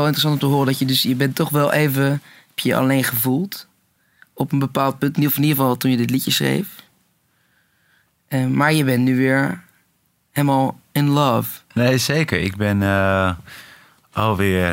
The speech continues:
Speaker 2: eh, ja, ik denk zo'n ruim tweeënhalf jaar heel erg, eh, happy,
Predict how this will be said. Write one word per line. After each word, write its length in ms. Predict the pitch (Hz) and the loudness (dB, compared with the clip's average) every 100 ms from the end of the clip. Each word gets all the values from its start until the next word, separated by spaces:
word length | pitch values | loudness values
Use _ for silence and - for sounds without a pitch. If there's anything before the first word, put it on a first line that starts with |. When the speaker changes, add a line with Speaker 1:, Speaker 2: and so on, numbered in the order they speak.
| 82 | 0
Speaker 2:
eh, 560 | 80 78 80 80 80 76 80 | 0 0 0 0 -2 -4 -8
ja, 80 | 110 | -8
ik 120 | 127 | -6
denk 200 | - 113 | -6 -8
zo'n 220 | - 95 | -8 -6
ruim 220 | 90 90 85 | -4 -4 -4
tweeënhalf 520 | 98 95 90 90 82 | -4 -2 0 -2 -2
jaar 400 | 90 104 143 - _ - - - _ _ | -2 0 -2 -6 _ -20 -20 -20 _ _
heel 220 | - 90 | -4 -2
erg, 200 | 85 - | -2 -2
eh, 320 | 80 80 78 80 - - _ _ _ - | -4 -2 -4 -6 -8 -12 _ _ _ -6
happy, 680 | 90 101 95 87 82 78 | -2 -2 -2 -2 0 -2